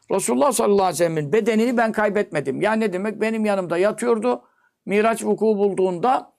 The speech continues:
e, bedeni duruyordu hep yanımda. Hep baktığımda bedeni yanımdaydı. Hiç bedeni bir yere gitmedi. Diye bir sözü var.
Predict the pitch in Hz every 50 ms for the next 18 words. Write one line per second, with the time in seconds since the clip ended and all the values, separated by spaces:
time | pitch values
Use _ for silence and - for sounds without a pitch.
0 | _ _ _ _ _ _ - 160 180 185 156 143 214 220 190 233 233 254 262 208
1 | 226 240 247 247 240 220 190 196 190 190 - 185 170 165 165 156 147 156 156 -
2 | - 214 214 - - 247 233 233 233 - 202 180 180 185 233 233 202 226 208 202
3 | 226 226 233 226 226 226 233 220 202 220 190 160 151 196 220 180 - 226 220 -
4 | 214 208 208 190 208 208 214 240 233 208 208 - - 143 - - - _ _ _
5 | _ _ _ _ _ _ _ _ _ _ _ _ _ _ _ _ _ _ _ _
6 | _ _ _ _ _ _ _ _ _ - - 240 294 277 214 - - 180 156 151
7 | 131 117